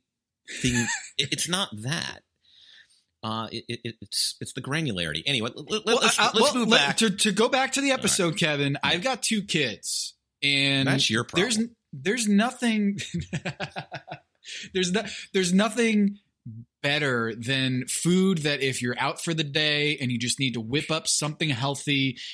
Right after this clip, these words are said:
Speaker 2: or some, something like sweet potato fries, get it out of the freezer, throw it in the oven, and boom, it's done. It's ready to go. Chicken nuggets, whatever organic chicken nuggets that my wife buys.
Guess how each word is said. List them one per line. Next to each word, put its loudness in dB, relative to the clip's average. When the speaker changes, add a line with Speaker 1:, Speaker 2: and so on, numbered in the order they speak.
Speaker 2:
or -4
some, 0
something 2
like -2
sweet 0
potato 0
fries, 0
get 2
it 2
out 0
of -2
the -2
freezer, 0
throw 2
it 4
in 4
the 4
oven, 2
and -2
boom, 4
it's -2
done. -2
It's -4
ready 2
to 0
go. -2
Chicken 2
nuggets, 0
whatever 0
organic 0
chicken -2
nuggets -2
that -2
my -2
wife -2
buys. -2